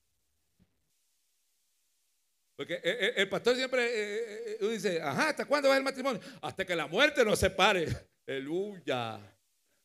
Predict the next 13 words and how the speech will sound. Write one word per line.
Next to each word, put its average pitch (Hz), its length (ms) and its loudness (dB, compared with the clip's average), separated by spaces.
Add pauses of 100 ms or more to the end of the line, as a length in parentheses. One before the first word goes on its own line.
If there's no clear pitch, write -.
(180)
Yo 143 180 -2
tuve 196 220 2
un 190 80 -6
amigo 190 420 -2
que 143 340 -2
así 127 220 -6
le 165 100 0
decían 170 220 -4
la 151 80 -6
muerte 151 340 -6
porque 123 440 -14 (400)
era 185 180 -4
así. 202 400 -8